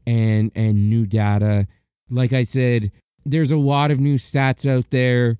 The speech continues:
that have come out in the last twenty or so years that weren't around when I first started watching the game.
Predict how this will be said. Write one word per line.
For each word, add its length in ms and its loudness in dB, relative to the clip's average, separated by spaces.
that 320 -2
have 180 0
come 280 0
out 260 0
in 100 0
the 80 2
last 520 0
twenty 340 0
or 80 2
so 240 0
years 400 0
that 240 -2
weren't 460 -2
around 580 0
when 140 0
I 220 0
first 420 -4
started 340 -2
watching 420 -2
the 60 2
game. 380 0